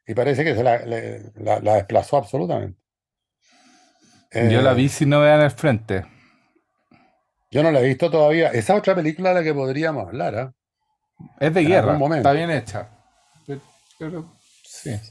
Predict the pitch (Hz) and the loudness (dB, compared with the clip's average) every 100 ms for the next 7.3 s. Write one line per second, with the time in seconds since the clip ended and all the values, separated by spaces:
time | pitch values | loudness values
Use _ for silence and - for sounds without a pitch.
0 | _ _ _ _ - - 113 101 165 156 | _ _ _ _ -20 -10 -6 -4 -2 0
1 | 185 175 185 165 143 147 156 156 139 123 | 0 0 2 0 0 -2 -4 -4 -4 -6
2 | 110 143 - 160 131 110 98 92 147 165 | -2 -2 -2 -4 -4 -4 -10 -6 -4 -2
3 | 131 110 107 104 110 151 143 113 - 131 | -4 -6 -6 -4 -2 -2 0 -2 -6 -12
4 | 95 - _ _ _ _ - - - - | -12 -18 _ _ _ _ -20 -18 -16 -18
5 | - - 131 190 196 185 196 180 190 196 | -18 -4 0 2 2 0 0 2 4 4
6 | 185 139 - _ 131 117 113 156 - - | 4 2 -4 _ -2 0 0 0 -2 -2
7 | 147 170 | -2 -2